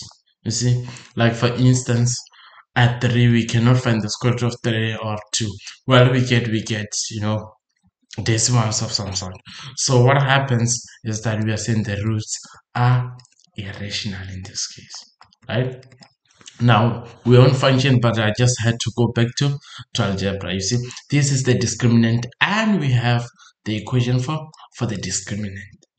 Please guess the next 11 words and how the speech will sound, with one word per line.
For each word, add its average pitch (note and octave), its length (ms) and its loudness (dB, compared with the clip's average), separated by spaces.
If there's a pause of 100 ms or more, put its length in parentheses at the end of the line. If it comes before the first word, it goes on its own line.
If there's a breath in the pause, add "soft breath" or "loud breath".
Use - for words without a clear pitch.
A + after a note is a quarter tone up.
(140)
You - 60 -10
see? B2+ 340 -6 (340 loud breath)
So D#3+ 180 0
now E3 220 4
what A3 160 4
happens C4+ 540 -2
is C#3 120 -8
that C3+ 140 0
in G3 140 4
this - 220 -2
case, D3 340 -4